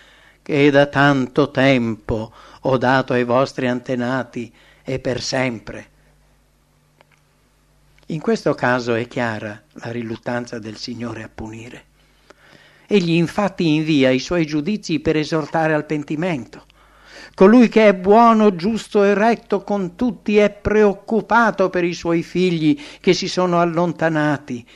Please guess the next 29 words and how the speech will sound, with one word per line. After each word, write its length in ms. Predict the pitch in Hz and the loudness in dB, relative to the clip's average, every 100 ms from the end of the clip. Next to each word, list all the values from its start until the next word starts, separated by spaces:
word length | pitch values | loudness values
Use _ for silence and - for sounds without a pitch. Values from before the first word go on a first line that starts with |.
| - - | -20 -18
Cerca 640 | - 185 175 175 175 175 | -8 0 0 0 -4 -4
in 260 | 170 175 170 | -2 -2 -2
ogni 320 | 180 175 175 | -2 0 0
modo 440 | 170 180 175 170 170 | 0 -2 -2 -2 -4
possibile 1000 | - 175 - - 208 202 160 160 143 | -6 -8 -10 -4 0 0 -2 -2 -2
di 140 | 135 147 | -2 -4
insegnare 640 | 143 - 156 147 147 139 | -6 -6 -4 -2 -2 -2
loro 320 | 139 147 147 143 | 0 0 2 0
la 100 | 139 | -2
via 260 | 147 147 | -2 -4
della 200 | 135 135 | -4 -6
vita 240 | 135 143 139 | -6 -6 -8
eterna. 600 | - 131 135 123 113 - _ _ _ _ _ _ _ _ _ _ _ - | -8 -8 -10 -12 -16 -20 _ _ _ _ _ _ _ _ _ _ _ -6
Egli 320 | 165 147 151 | -2 0 0
aveva 420 | 147 139 147 143 | 0 0 0 0
liberato 580 | 143 143 143 147 143 139 | 0 0 2 2 2 -2
gli 100 | 139 | -2
israeliti 640 | 143 139 139 143 147 151 | -4 0 0 0 -4 -4
dalla 300 | 135 139 139 | -4 -4 -6
schiavitù 640 | 131 - 131 135 131 135 131 - - - - | -8 -8 -8 -8 -6 -6 -6 -12 -20 -18 -8
perché 320 | 131 - 139 | -8 -8 -10
potessero 560 | 135 127 131 - 135 | -8 -8 -8 -6 -8
servire 560 | 127 143 127 117 131 123 | -6 -6 -6 -4 -4 -4
il 100 | 123 | -6
solo 520 | - 131 123 123 120 | -8 -4 -2 0 0
e 100 | 120 | -2
vero 420 | 110 110 127 123 | -6 -8 -8 -8
Dio 260 | 107 117 120 | -8 -8 -8
vivente. 680 | 117 113 113 110 107 - | -8 -10 -14 -18 -20 -20